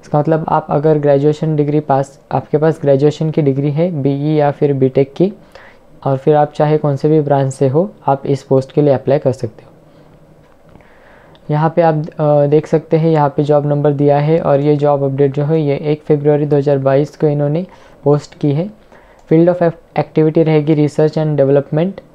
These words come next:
और design, और department रहेगा technology factory one। यहाँ पे आपको कुछ benefits company की ओर से दिए जा रहे हैं, ज-, तो अब हम देखते हैं benefits क्या हैं। यहाँ पे है कंपनी कार पॉसिबल,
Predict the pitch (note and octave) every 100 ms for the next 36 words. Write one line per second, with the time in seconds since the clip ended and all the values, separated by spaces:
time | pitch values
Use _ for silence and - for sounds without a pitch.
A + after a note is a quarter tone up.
0 | - - C#3 C#3 B2+ C3+ D3+ G3+ - -
1 | C#3 C#3 C3+ D3 D3+ D#3+ D3+ D3+ D3+ D#3
2 | C#3+ C#3+ C3+ C#3 D3 D#3 B2 - C3+ B2
3 | C#3 F3+ - _ - - - - D3 D3+
4 | E3+ E3+ E3+ E3 F3+ D3+ D3+ D#3 E3 D#3+
5 | - D3 D3+ D3+ D3+ D3 D#3 C#3 C#3+ C#3+
6 | C#3+ C#3+ C#3+ D3 E3+ E3 - - _ _
7 | - C#3+ C#3+ D3 D3 C#3 C#3 D3+ D3+ D3
8 | C#3+ C#3 D3+ - - B2+ C#3+ G3+ - -
9 | - - - - _ - C#3+ D3+ E3 E3+
10 | E3 D#3+ E3 E3 D#3+ D#3 D3+ D3 - D3
11 | D#3+